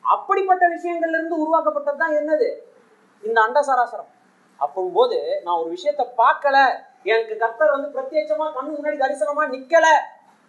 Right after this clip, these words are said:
அதனால நான் நம்ப முடியாது அப்படின்னு நம்ம என்ன செய்யக்கூடாது, சொல்லக்கூடாது. அப்படிப்பட்ட எண்ணங்கள் நமக்கு வரவும் கூடாது. ஏன்னா, இன்னைக்கு நம்ம பார்க்கிற விஷயமே பார்க்காத விஷயத்துல இருந்து வந்ததான்.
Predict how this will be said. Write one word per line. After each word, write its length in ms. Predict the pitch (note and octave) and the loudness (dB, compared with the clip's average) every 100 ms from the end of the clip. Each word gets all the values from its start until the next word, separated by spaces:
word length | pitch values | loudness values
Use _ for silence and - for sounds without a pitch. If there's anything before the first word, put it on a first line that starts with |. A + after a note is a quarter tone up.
| _ _ _ _ _ _ | _ _ _ _ _ _
அதனால 260 | F#3+ A3 A3+ | -2 0 -2
நான் 160 | G#3+ | -2
நம்ப 140 | F#3+ G3 | -8 -8
முடியாது 400 | G3 F#3+ F3 F3 - - _ _ - | -4 -4 -2 -4 -8 -10 _ _ -8
அப்படின்னு 400 | E3+ G#3+ G#3+ A3 | -6 -2 -2 -2
நம்ம 140 | F#3 | -4
என்ன 100 | G3 | -8
செய்யக்கூடாது, 460 | F#3+ E3+ D3+ C#3+ - - _ _ _ _ _ _ _ | -8 -6 -2 -2 -4 -16 _ _ _ _ _ _ _
சொல்லக்கூடாது. 1120 | _ C3 D3+ E3+ D3 C#3 C3+ C3 G3+ C#4+ - _ | _ -8 -4 -6 -8 -8 -8 -2 -2 -2 -6 _
அப்படிப்பட்ட 400 | E3 F3 F3+ E3 | -2 0 -4 -2
எண்ணங்கள் 460 | E3 G#3 B3+ B3 A3+ | -2 0 0 0 -2
நமக்கு 280 | G3+ G3 | -2 -4
வரவும் 480 | F3+ F#3+ A#3 D4+ F4+ - _ _ - | 4 6 6 2 -4 -14 _ _ -4
கூடாது. 540 | G3 F#3 D#3+ D3+ D#3 C3 | 0 2 2 0 -6 -4
ஏன்னா, 280 | C#3+ D3 F3+ B3+ - | -6 -4 -6 -8 -14
இன்னைக்கு 260 | D3+ E3 D#3 | -10 -8 -6
நம்ம 220 | D3+ C#3+ | -6 -4
பார்க்கிற 400 | - D4+ F4+ E4 | 2 2 2 0
விஷயமே 440 | C#4 B3 C4 B3+ C#4+ | 0 -2 -8 -4 -4
பார்க்காத 560 | C#4+ B3+ C4 C4 C#4+ | 2 2 4 2 2
விஷயத்துல 280 | C4+ A#3+ A#3+ | 0 -4 -6
இருந்து 300 | G#3+ G#3+ G3+ | -4 -4 -6
வந்ததான். 340 | G3 G#3 D#3+ | -4 -2 -2